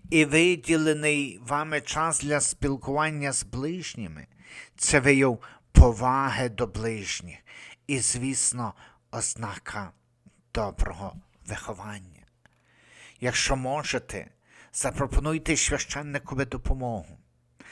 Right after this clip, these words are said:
Прибрати храм, замінити квіти, поміняти воду у квітах,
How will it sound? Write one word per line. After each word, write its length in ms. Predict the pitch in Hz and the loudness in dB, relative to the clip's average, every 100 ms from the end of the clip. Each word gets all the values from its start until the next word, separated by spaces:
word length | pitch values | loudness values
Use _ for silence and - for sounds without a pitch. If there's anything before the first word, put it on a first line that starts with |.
| - - | -20 -6
Прибрати 520 | - 127 127 156 - | 0 2 4 4 4
храм, 640 | 131 - 123 120 117 113 110 - - - - - - | 0 0 2 2 2 0 -6 -14 -16 -16 -16 -16 -4
замінити 640 | - 151 147 147 160 165 | 2 4 4 2 2 0
квіти, 920 | - - 113 135 139 127 127 113 95 - _ _ _ - - - - - - _ _ - | 0 -4 0 0 0 -4 -6 -6 -6 -14 _ _ _ -20 -20 -20 -20 -20 -20 _ _ -6
поміняти 560 | 117 127 131 127 139 | -2 2 2 2 2
воду 680 | 107 110 117 127 113 123 113 92 101 _ _ _ _ _ _ _ | 0 2 2 2 0 -2 -2 -6 -14 _ _ _ _ _ _ _
у 60 | - | -20
квітах, 800 | - - 120 117 - 110 - | -6 -2 -2 -2 -4 -6 -8